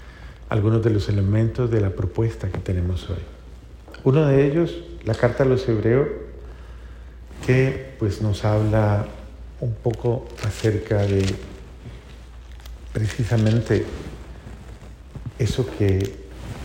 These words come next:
que, eh, verifica el escritor de los hebreos,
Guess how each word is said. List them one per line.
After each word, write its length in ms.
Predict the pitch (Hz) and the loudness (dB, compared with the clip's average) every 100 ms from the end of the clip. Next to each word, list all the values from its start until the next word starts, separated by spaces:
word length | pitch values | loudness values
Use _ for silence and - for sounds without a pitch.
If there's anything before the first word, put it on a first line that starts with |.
| - - - - - - - | -4 0 2 2 0 -4 0
que, 460 | 127 117 107 107 131 - - - - - - - - - - - - - - - | 2 4 4 2 -2 -10 -14 -12 -12 -14 -18 -18 -18 -16 -14 -14 -14 -16 -16 -6
eh, 420 | 131 101 92 90 101 131 - - - - - - - - - - - - | 0 2 2 0 -2 -6 -12 -18 -16 -16 -16 -14 -14 -14 -14 -14 -14 -8
verifica 960 | 156 120 113 104 - - - 113 95 104 - - | 2 4 4 2 -6 -6 0 2 2 0 -6 -2
el 140 | 127 | 0
escritor 540 | 107 - 117 107 117 110 | 0 2 2 6 4 6
de 100 | 123 | 4
los 200 | 123 151 | 4 4
hebreos, 500 | 143 120 110 113 | 6 8 6 4